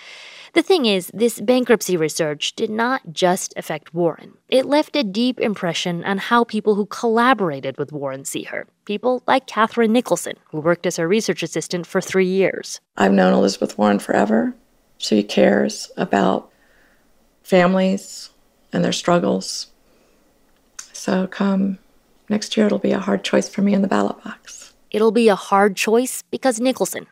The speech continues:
Speaker 1: who now lives near Omaha, Nebraska, describes herself as a conservative Catholic, a Paul Ryan sort of Republican.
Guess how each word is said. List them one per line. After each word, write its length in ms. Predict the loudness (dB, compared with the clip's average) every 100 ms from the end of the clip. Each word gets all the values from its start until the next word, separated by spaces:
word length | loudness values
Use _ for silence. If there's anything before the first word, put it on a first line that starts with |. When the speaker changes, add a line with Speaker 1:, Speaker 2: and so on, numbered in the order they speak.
| -14
Speaker 1:
who 140 | -8
now 200 | -2 -2
lives 280 | 2 2 0
near 140 | -4 -2
Omaha, 340 | -2 -2 -4
Nebraska, 640 | -2 0 0 0 0 0 0 -10 -18 -6
describes 500 | -6 -2 0 0 0
herself 400 | 0 2 2 2 0
as 120 | -2
a 60 | -2
conservative 680 | -4 -2 2 2 4 0 0
Catholic, 560 | 0 0 -2 -14 -16 -6
a 120 | -4
Paul 380 | -4 -2 2 4
Ryan 380 | 6 6 4 0
sort 200 | -4 -6
of 80 | -8
Republican. 580 | -6 -6 -6 -10 -14